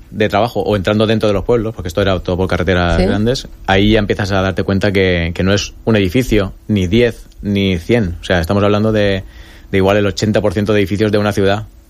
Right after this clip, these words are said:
Speaker 1: Y no de esa ciudad, sino de esa, de la de al lado, de la otra. Es una, hasta que no sales de ahí y vuelves, no te das cuenta, no ves una visión global de, del daño que,
Speaker 2: De lo que ha pasado.
Speaker 1: que están sufriendo esta gente.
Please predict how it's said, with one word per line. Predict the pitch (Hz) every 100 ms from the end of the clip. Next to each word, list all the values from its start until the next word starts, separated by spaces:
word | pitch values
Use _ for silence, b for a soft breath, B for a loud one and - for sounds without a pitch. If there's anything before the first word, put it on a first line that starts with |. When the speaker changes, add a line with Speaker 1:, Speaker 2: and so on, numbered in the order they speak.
| - -
Speaker 1:
Y | 110
no | 113
de | 120 117
esa | 113
ciudad, | 98 107 123
sino | - 90
de | 85 107
esa, | 135 131
de | 92
la | 87
de |
al | 80 85
lado, | 104 113 -
de | 95
la | 90
otra. | 87 98 98 123 B B B B B B B -
Es | 101 -
una, | 104 101 98 92 87 87 - - - - -
hasta | 104 123
que | 95
no | 117 147 156 139 -
sales | - 110 107
de | 98
ahí | 104 135 -
y | 104
vuelves, | 104 123 131 160 170 -
no | 107 107 113 113 113
te | 117
das | 104
cuenta, | 117 113 113
no | 110
ves | 110
una | 113
visión | 107 104 107
global | 101 98 101
de, | 104 92 90 85 B B B -
del | 92 87
daño | 92 98
que, | 95
Speaker 2:
De | 85
lo | 82
que | 160
ha |
pasado. | 160 151
Speaker 1:
que | 147
están | 87 92 85 80
sufriendo | 82 85
esta | 82 -
gente. | 80 -